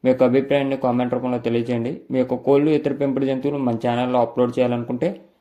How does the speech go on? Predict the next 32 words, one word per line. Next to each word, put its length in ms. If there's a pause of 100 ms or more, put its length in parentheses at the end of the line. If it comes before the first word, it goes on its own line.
(180)
వీడియో 260
స్టార్టింగ్‌లో 440
కనిపిస్తున్నటువంటి 760
మన 80 (100)
ఛానల్ 280
నెంబర్కి 360
టూ 60 (120)
మినిట్స్ 320
వీడియో, 260
టూ 100 (100)
ఫొటోస్, 320 (460)
మీ 100
యొక్క 140 (540)
డీటెయిల్స్ 400 (340)
సెండ్ 240
చేయండి. 240 (500)
ఓకే 200
ఫ్రెండ్స్, 200 (140)
ఇప్పుడు 240
ఈ 20 (120)
వీడియోలో 280 (100)
కనిపిస్తున్నటువంటి 760 (380)
కోడి 260
చూపు 160 (100)
కాకినెమిలి 480 (280)
అవైలబుల్ 480
ఉంది 180
ఫ్రెండ్స్. 200 (340)
దీని 220
యొక్క 160 (600)
హైట్ 340 (840)
ఇరవై 260